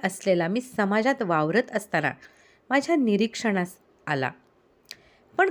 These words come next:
खरं सांगू मैत्रिणींनो, पुरुषांना काय आवडेल याचा विचार करून स्वतःला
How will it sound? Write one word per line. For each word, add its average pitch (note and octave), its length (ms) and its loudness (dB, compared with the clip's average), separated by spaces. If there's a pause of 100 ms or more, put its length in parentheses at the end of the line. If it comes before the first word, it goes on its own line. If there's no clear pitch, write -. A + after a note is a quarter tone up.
खरं E4 220 4
सांगू E4+ 280 4
मैत्रिणींनो, G3+ 640 2 (220)
पुरुषांना A3 500 0
काय A3+ 320 -2
आवडेल F3+ 380 2 (500)
याचा G3 460 0
विचार G3+ 420 -4
करून F3+ 260 -4
स्वतःला F3 440 -6